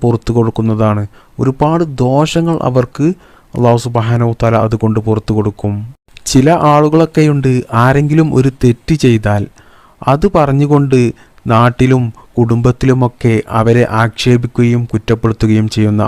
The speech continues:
ആളുകൾ. എന്നാൽ ഇങ്ങനെ മറ്റുള്ളവരെ കുറ്റപ്പെടുത്തിയും ഈബത്ത്, നമീമത്ത് പറഞ്ഞ് നടക്കുന്ന ആളുകൾ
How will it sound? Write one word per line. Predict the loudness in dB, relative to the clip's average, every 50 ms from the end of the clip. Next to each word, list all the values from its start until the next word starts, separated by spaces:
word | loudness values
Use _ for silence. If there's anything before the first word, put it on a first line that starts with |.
| 0
ആളുകൾ. | 0 0 0 0 -2 -4 -4 -4 -8 -12 -16 _ -18 -18 -18 -20 -20 _ _ 0
എന്നാൽ | 2 2 2 2 2 2 2 2 2
ഇങ്ങനെ | 2 2 4 4 4 4 2 2
മറ്റുള്ളവരെ | 2 2 0 -2 -2 _ 0 0 2 2 2 0 0 0 -2 -2
കുറ്റപ്പെടുത്തിയും | -2 -2 -4 -4 -4 -2 -4 -2 0 0 0 0 -2 -2 -2 -2 0 -2 -2 -6 -10 -16 -18 -8 -2 0 0
ഈബത്ത്, | 0 2 0 -2 -4 -2 -2 -2 0 0
നമീമത്ത് | 0 2 2 2 2 2 0 0 -2 -2 -2 -2 0
പറഞ്ഞ് | 0 -2 0 -2 -2 -2 -2
നടക്കുന്ന | -2 -2 -2 -2 -2 -2 0 0 0 0 0
ആളുകൾ | 0 0 0 -2 -2